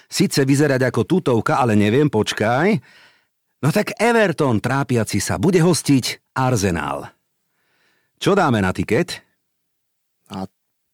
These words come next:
Speaker 2: jasne, že vyhrá Arsenal a Kiwi bude hrať.
Speaker 1: Kiwi bude hrať tento zápas?
Speaker 2: Ja neviem. <laughs> Ja hovorím, že tipujeme, nie?
Speaker 1: Áno, tipujeme, výborne. Fú, no, ja som sa potešil. No, na Kiwiho sa tešíme, samozrejme, čím skôr, aby sme ho videli v akcii.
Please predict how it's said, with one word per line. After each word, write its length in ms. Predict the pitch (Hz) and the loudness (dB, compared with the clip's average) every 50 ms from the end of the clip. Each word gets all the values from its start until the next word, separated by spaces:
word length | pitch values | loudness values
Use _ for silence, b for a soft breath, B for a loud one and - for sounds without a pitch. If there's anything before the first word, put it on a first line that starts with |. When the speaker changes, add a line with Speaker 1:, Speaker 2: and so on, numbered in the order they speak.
| _ - | _ -8
Speaker 2:
jasne, 400 | 107 104 98 92 92 - - 101 | -2 0 0 0 0 0 0 0
že 80 | 92 101 | 2 2
vyhrá 320 | 90 95 95 98 95 90 | 2 2 2 2 2 2
Arsenal 420 | 90 90 - 107 98 98 95 92 90 90 | 2 2 2 2 2 2 4 2 2 0
a 100 | - - 82 - - _ _ - - 90 | 0 -2 -4 -6 -8 _ _ -20 -20 -16
Kiwi 320 | - - 90 87 90 85 | -10 -6 -4 -2 -2 -2
bude 160 | 85 90 90 | -2 -4 -4
hrať. 400 | 85 87 87 90 - - _ _ _ _ _ _ _ _ _ _ _ - | -4 -4 -6 -8 -8 -10 _ _ _ _ _ _ _ _ _ _ _ -6
Speaker 1:
Kiwi 240 | - 127 120 127 123 | -2 0 2 2 4
bude 160 | 123 143 143 | 4 4 4
hrať 200 | 135 143 160 156 - | 4 2 0 0 0
tento 160 | 170 165 156 | 2 2 2
zápas? 560 | 160 127 123 107 95 - 151 180 202 - - - _ _ - | 2 0 0 0 0 -2 -2 -2 -2 -4 -6 -8 _ _ -10
Speaker 2:
Ja 160 | 98 92 92 | -8 -6 -6
neviem. 400 | 85 80 85 95 107 98 92 92 82 87 90 - | -6 -6 -4 -4 -2 -2 -2 -2 -4 -4 -4 -4
<laughs> 180 | - - 117 - | -4 -2 -2 0
Ja 140 | 120 101 101 | 0 0 0
hovorím, 300 | 95 98 98 95 101 95 | 2 2 2 2 2 0
že 80 | - 101 | 0 -2
tipujeme, 460 | - - 98 - - 98 90 85 82 80 | -4 -6 -6 -4 -2 -2 -2 -2 -4 -6
nie? 80 | 82 | -4
Speaker 1:
Áno, 260 | 90 101 104 113 101 | -2 -2 0 0 0
tipujeme, 540 | 92 - 104 95 - 101 95 90 90 92 90 | -2 -2 -2 -4 -2 0 0 0 0 0 0
výborne. 500 | 85 90 90 95 110 101 95 95 92 87 B B B | -2 -2 -2 0 0 0 0 0 -2 -4 B B B
Fú, 380 | B - - 196 220 220 190 131 | B -6 -2 0 2 2 2 2
no, 140 | 98 90 92 90 | 0 0 -2 -2
ja 140 | 90 82 | -4 -4
som 80 | 78 90 | -6 -10
sa 140 | 85 - 135 | -12 -14 -10
potešil. 560 | - 120 135 - 135 107 - - 92 95 104 - B B B B B B | -6 -6 -4 -2 -2 -4 -2 -2 -2 -2 -4 -4 B B B B B B
No, 160 | 117 117 110 | -2 0 2
na 160 | 123 123 123 | 2 0 0
Kiwiho 320 | - 131 131 127 131 135 117 | 0 0 0 2 2 0 0
sa 100 | - 113 | 0 -2
tešíme, 380 | - 170 202 - - 110 101 92 | 0 0 0 0 0 0 0 0
samozrejme, 720 | - 120 127 147 117 92 98 123 165 131 92 101 117 123 | 0 -2 -2 0 0 0 0 0 0 0 0 0 -2 -2
čím 240 | - - 113 110 | -2 -2 -2 -2
skôr, 240 | - - - 113 110 | -2 -2 -2 -2 -2
aby 160 | 110 101 107 | 0 0 0
sme 100 | 98 101 | 0 0
ho 80 | 101 95 | 0 0
videli 300 | 98 120 123 123 107 95 | 0 0 0 0 0 0
v 80 | 92 110 | 0 0
akcii. 380 | 147 - - - 120 110 135 | -2 -4 -4 -2 -2 0 0